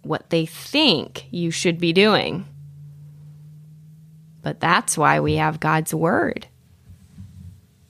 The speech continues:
to be able to tell us and show us who to listen to.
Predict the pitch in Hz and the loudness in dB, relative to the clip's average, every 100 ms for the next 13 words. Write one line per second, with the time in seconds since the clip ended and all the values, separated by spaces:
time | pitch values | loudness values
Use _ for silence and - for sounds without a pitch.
0 | - - 170 160 165 160 170 - 196 - | -12 -10 -4 2 2 2 -2 -2 -4 2
1 | 185 403 - - - - - _ _ _ | 4 4 2 -2 -6 -8 -10 _ _ _
2 | _ _ _ _ _ _ _ _ _ _ | _ _ _ _ _ _ _ _ _ _
3 | _ - - 185 175 - 190 277 359 202 | _ -20 -4 0 0 2 2 4 4 2
4 | - - 214 208 226 - 339 202 - - | -2 0 2 4 2 2 0 0 0 -2
5 | - | -4